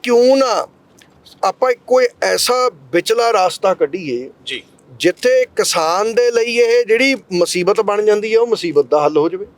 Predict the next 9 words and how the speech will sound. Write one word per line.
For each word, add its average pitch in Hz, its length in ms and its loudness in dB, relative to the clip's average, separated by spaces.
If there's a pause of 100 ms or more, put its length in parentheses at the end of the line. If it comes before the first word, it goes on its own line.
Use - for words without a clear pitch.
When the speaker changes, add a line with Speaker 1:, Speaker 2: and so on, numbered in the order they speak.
(180)
Speaker 2:
ਹੂੰ। 131 140 -10 (400)
Speaker 1:
ਨਾਲ 165 380 0
ਕਿਸਾਨ 196 420 -2
ਨੂੰ 240 240 4
ਇਸ 233 200 2
ਪਰਾਲੀ 202 560 0
ਦਾ 196 500 0 (480)
ਪੈਸਾ 170 300 0
ਮਿਲੇ। 156 280 2